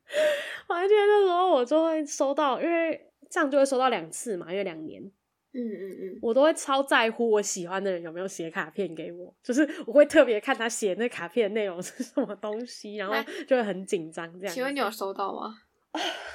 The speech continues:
Speaker 1: 因为太久，我有点忘记了，就是，但我记得好像有一次有吧，就是，就是因为它会混杂在所有人的卡片里面，而且其实每个小朋友就都写的就乱七八糟，或者是很敷衍，因为跟你可能也不熟，
Speaker 2: 哦。
Speaker 1: 对不对？生日快乐，很高兴认识你，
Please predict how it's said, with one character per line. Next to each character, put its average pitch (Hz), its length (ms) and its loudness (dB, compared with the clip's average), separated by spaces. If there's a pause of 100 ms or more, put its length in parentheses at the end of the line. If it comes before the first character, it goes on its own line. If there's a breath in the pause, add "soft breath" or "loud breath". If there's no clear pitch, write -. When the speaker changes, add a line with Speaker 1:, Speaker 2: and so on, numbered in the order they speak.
(180 loud breath)
Speaker 1:
因 381 60 6
为 440 120 8
太 453 160 2
久， 294 100 2
我 262 80 6
有 359 60 6
点 302 180 4
忘 320 300 2
记 294 300 -4
了， 214 120 -2
就 277 140 -4
是， 277 220 -8 (280 loud breath)
但 381 120 2
我 233 140 4
记 285 220 -2
得 185 160 -2
好 185 140 -8
像 254 280 -4 (260 loud breath)
有 208 180 2
一 202 40 -6
次 254 380 -4
有 190 380 -6
吧， - 180 -12
就 226 140 -10
是， 208 340 -4 (180 loud breath)
就 285 120 2
是 311 100 4
因 349 60 8
为 339 60 8
它 294 100 4
会 311 100 12
混 196 240 4
杂 170 180 -6
在 233 80 -2
所 214 220 -4
有 180 60 -2
人 175 60 -8
的 185 60 -8
卡 - 160 -16
片 214 160 -6
里 170 100 -8
面， 185 120 -10
而 220 60 -4
且 226 120 0 (120)
其 254 120 -8
实 240 200 -10
每 202 120 -4
个 196 140 -4
小 185 180 -8
朋 196 140 -6
友 220 140 -2
就 226 120 -6
都 226 140 -2
写 208 220 -4
的 175 160 -8
就 214 140 -4
乱 220 220 -4
七 214 220 -8
八 196 240 -4
糟， 196 180 -6
或 196 240 -6
者 190 60 -10
是 208 80 -8
很 170 140 -8
敷 185 240 -14
衍， 196 180 -2
因 196 100 0
为 214 80 2
跟 214 160 -2
你 202 60 -6
可 180 100 -8
能 170 60 -6
也 156 80 -8
不 220 140 -4
熟， - 280 -6
Speaker 2:
哦。 240 240 0
Speaker 1:
对 226 80 -6
不 220 220 -8
对？ 226 60 -14 (120)
生 285 160 -8
日 302 80 -4
快 311 200 -8
乐， 294 240 -4
很 247 120 -10
高 262 140 -8
兴 294 180 -6
认 285 140 -2
识 285 160 -8
你， 233 260 -8